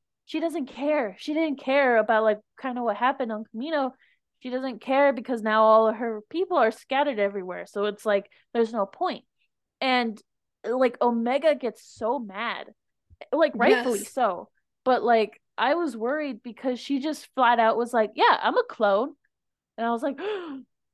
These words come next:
Speaker 1: Like,
Speaker 2: I
Speaker 1: I was
Speaker 2: know. I
Speaker 1: worried
Speaker 2: was like,
Speaker 1: that
Speaker 2: "Oh my
Speaker 1: that
Speaker 2: God,
Speaker 1: w-,
Speaker 2: don't say that."
Speaker 1: information was gonna, like, come back to bite her, but, like, there was no music, there was no, like, Chuchi going, <gasps> "Don't say that," or, like,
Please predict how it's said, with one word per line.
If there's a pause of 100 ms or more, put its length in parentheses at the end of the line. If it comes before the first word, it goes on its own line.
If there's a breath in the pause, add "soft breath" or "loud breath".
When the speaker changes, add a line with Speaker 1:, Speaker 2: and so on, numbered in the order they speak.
(120)
Speaker 1:
Like,
Speaker 2:
I
Speaker 1:
I
was
Speaker 2:
know.
I
Speaker 1:
worried
Speaker 2:
was
like,
Speaker 1:
that
Speaker 2:
"Oh
my
Speaker 1:
that
Speaker 2:
God,
Speaker 1:
w-,
Speaker 2:
don't
say
that."
Speaker 1:
information (280)
was
gonna,
like, (440)
come
back
to
bite
her, (300)
but,
like,
there
was
no
music,
there
was
no,
like,
Chuchi
going,
<gasps>
"Don't
say
that,"
or,
like,